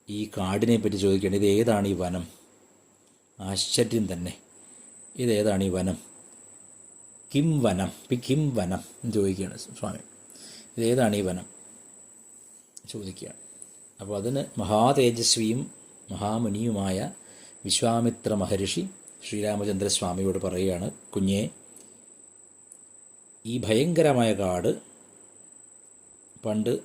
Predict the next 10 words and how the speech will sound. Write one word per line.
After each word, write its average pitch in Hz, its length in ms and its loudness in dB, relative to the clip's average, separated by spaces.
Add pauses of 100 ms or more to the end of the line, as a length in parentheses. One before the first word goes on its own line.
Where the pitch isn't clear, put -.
(120)
ധനധാന്യ 120 680 2
സമൃദ്ധിയോടു 110 600 2
കൂടിയതും 107 520 0 (600)
ദേവന്മാരാൽ 120 720 4
ഉണ്ടാക്കപ്പെട്ടതുപോലെ 104 1040 2 (200)
വളരെ 104 520 2 (100)
ഭംഗിയുള്ളതുമായിരുന്ന 107 1200 4 (1000)
മലദങ്ങളെന്നും 131 1040 4 (2250)
കരൂശങ്ങളെന്നും 117 920 6
പേരുള്ള 101 440 2